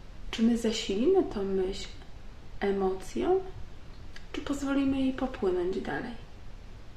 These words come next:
aby przepłynęła. I przyjdzie następna, przypłynie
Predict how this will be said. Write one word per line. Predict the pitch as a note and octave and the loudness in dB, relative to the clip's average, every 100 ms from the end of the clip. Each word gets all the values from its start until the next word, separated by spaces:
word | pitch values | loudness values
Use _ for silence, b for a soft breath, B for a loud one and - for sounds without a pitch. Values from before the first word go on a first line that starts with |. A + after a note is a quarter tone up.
| - - - - D4+ | -12 -12 -12 -8 -2
aby | D#4 D4 - | 0 0 2
przepłynęła. | - C4+ - A3 F#3+ G3 B3 - - - - - - - - | 0 2 0 0 0 -2 -6 -8 -8 -8 -10 -12 -12 0 2
I | |
przyjdzie | - - G#3+ F#3 | 4 2 0 0
następna, | F#3 - - D4 - A#3+ | -2 -2 -2 0 0 -2
przypłynie | - A3 - A3 G#3 G3+ | -2 -4 -4 -2 0 0